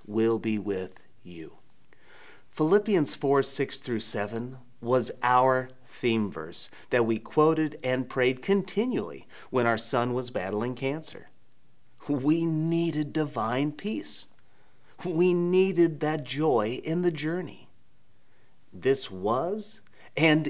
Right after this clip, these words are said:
is only possible by focusing on the truth, Jesus Christ. That peace and joy is available if and when we ask God.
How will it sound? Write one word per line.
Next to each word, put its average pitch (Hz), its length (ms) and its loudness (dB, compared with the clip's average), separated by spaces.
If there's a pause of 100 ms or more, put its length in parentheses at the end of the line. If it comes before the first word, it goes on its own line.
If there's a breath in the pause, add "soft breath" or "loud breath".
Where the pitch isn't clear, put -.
is 165 320 6
only 151 320 2
possible 147 680 2 (360 loud breath)
by 135 180 8
focusing 156 720 2
on 120 380 4
the 165 100 2
truth, - 560 -6 (540 soft breath)
Jesus 117 440 -2
Christ. - 580 -8 (1040 soft breath)
That 180 460 2
peace 170 260 0
and 135 160 2
joy 131 440 0 (360 soft breath)
is 127 200 2
available 120 680 2
if - 400 6 (140)
and 117 260 2
when 101 260 0
we 107 140 0
ask 95 300 -4
God. 71 360 -12